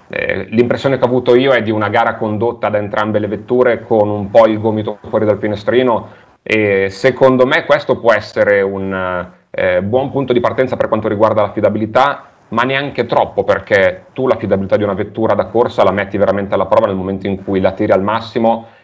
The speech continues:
e sono curioso di vedere nelle prossime edizioni della ventiquattro Ore di Le Mans e del Mondiale Endurance, quando arriveranno contender e competitor che, verissimo, sono lontani da questo tipo di palcoscenico da anni,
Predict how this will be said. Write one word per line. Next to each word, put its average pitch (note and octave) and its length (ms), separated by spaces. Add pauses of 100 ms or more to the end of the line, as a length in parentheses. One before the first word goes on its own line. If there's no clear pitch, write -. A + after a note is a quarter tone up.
e G2 320
sono G#2 260
curioso G#2+ 240
di G#2 80
vedere G#2 240
nelle F#2+ 180
prossime G#2 340
edizioni G2 280
della G2 160
ventiquattro G2 520
Ore F#2+ 100
di G2 80
Le G2 80
Mans G#2 320
e G2+ 80
del G2 100
Mondiale F#2+ 420
Endurance, A2+ 440
quando G2 180
arriveranno F#2+ 460
contender G2+ 560
e G2 60
competitor G2+ 600
che, F#2+ 320
verissimo, G2 480
sono F#2+ 220
lontani F#2+ 440
da F#2 120
questo - 240
tipo - 180
di F#2 80
palcoscenico F#2 640
da G2 140
anni, A2+ 360